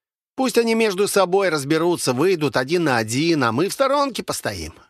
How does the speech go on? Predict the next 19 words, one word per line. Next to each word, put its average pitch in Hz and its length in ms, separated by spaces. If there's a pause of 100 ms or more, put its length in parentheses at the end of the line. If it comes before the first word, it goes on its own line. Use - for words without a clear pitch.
(120)
Это 151 260
будет 196 240
справедливо. 208 800 (280)
Не 143 140
влезай 170 540
и 139 80
домой 156 420
на 139 80
своих 143 400
двоих 143 480
уйдешь. 123 440
Я 135 120
понятно 175 540
объясняю?» 120 680 (500)
Похоже, 202 440
ребята 139 400
жаждали 95 500
приключений, 76 1040
и 165 240